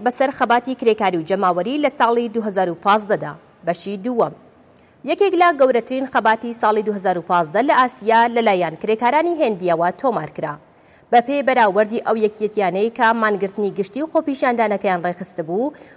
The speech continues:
ڕۆژی دووی دەسەمبری دوو هەزار و پازدە، یەکسەد و پەنجا ملیۆن ژن و پیاوی کرێکار کە لە سەراسەری هیندستان لە ڕێپێوانێکی شکۆدار بەشداریان کرد. جەماوەری ملیۆنی ئەو کرێکارانەی کە لە کەرتە تایبەتی و گشتی و ناوەندە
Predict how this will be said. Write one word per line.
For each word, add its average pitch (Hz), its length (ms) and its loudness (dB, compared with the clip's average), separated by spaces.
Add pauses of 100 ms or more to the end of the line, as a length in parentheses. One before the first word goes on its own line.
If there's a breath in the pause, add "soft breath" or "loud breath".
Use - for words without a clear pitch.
(140 loud breath)
ڕۆژی 202 380 2
دووی 285 220 -4
دەسەمبری 285 400 0
دوو 240 140 -2
هەزار 202 180 0
و 180 120 -6
پازدە، 180 420 0 (420 loud breath)
یەکسەد 226 300 -2
و 180 140 -4
پەنجا 208 380 2 (240)
ملیۆن 220 340 2 (200)
ژن 277 160 0
و 370 100 0 (100)
پیاوی 202 420 2 (140)
کرێکار 202 400 0 (360 loud breath)
کە 269 100 0
لە 254 140 6
سەراسەری 262 680 2
هیندستان 220 520 0 (400 loud breath)
لە 226 100 6 (120)
ڕێپێوانێکی 202 640 0 (100)
شکۆدار 214 400 2 (120)
بەشداریان 240 640 0
کرد. 156 180 -8 (720 soft breath)
جەماوەری 196 520 4
ملیۆنی 254 400 2
ئەو 311 160 4
کرێکارانەی 247 600 0
کە 214 160 -2
لە 185 80 4 (160)
کەرتە 233 320 -4
تایبەتی 233 400 2
و 359 140 2
گشتی 254 320 -4
و 269 160 -4
ناوەندە 208 460 2